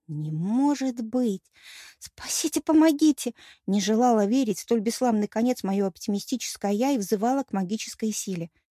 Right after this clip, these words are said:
«Как же, как же! Тут как раз проплывали неподалеку спасатели Малибу и пролетал вертолет М Ч С», только и хмыкнула его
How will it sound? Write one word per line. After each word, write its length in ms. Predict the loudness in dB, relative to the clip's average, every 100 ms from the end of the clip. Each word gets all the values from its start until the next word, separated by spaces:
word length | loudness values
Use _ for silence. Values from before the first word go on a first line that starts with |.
| _ _
«Как 180 | 0 2
же, 160 | 2 4
как 240 | 4 4
же! 160 | 0 -4 -10 _
Тут 180 | -4 2
как 160 | 2 4
раз 160 | 2
проплывали 540 | 2 0 2 4 6 6
неподалеку 600 | 4 4 4 6 4 0
спасатели 540 | -4 0 0 2 4
Малибу 500 | 6 6 2 0 -4 _ _
и 80 | 0
пролетал 500 | 4 4 4 4 4
вертолет 500 | 2 2 2 2 2
М 100 | 0
Ч 280 | 2 0 0
С», 120 | -6 -20 _
только 320 | 0 0 2
и 60 | 0
хмыкнула 480 | 2 0 0 0 2
его 320 | 0 0